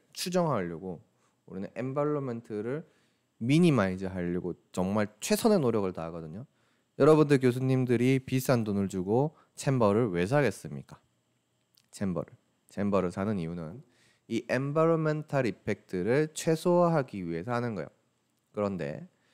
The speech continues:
엔바이러먼트를 최소화하기가 쉽지가 않더라라는 겁니다. 그래서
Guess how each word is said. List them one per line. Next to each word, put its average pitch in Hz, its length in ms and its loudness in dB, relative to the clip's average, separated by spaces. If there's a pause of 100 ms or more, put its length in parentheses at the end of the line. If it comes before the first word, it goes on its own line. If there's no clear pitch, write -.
(280)
엔바이러먼트를 151 1400 -2
최소화하기가 139 1080 -6 (380)
쉽지가 123 600 -10
않더라라는 101 1300 -4
겁니다. 76 320 -6 (1000)
그래서 113 520 -2